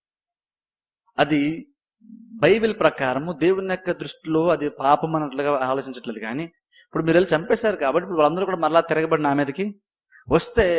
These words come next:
ఇప్పుడు నా ప్రాణానికి కూడా ప్రమాదం అంటున్నాడు. ఆలోచించండి, ఇక్కడ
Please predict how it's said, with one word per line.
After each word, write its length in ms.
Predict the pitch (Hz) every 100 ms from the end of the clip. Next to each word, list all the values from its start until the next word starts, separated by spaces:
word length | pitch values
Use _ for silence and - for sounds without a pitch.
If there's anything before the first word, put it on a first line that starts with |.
| 160
ఇప్పుడు 260 | 202 202 175 170 139
నా 100 | 156 220 220
ప్రాణానికి 420 | 202 196 190 190
కూడా 120 | 202 196
ప్రమాదం 400 | 170 180 175 160 - _ -
అంటున్నాడు. 340 | 131 117 98 90 _ _ _ _ _ _ _ _ _ - 135
ఆలోచించండి, 440 | 170 180 156 143
ఇక్కడ 180 | 143 120